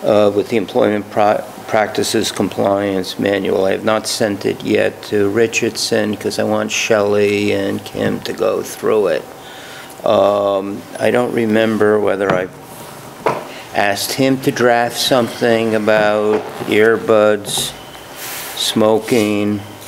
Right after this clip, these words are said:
Uh, I think violence in the workplace, I asked him, um, if it's not he-, in here to, uh, add it. Um,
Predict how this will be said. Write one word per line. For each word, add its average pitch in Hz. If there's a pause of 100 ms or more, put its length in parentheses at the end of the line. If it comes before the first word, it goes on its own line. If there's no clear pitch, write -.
(460)
Uh, 95
I 90
think 120
violence 101
in 101
the 95
workplace, 104
I 95 (100)
asked 101
him, 98 (160)
um, 92 (600)
if -
it's -
not 101
he-, 104
in 101
here 98
to, 92 (280)
uh, 90
add 98
it. 90 (1080)
Um, 90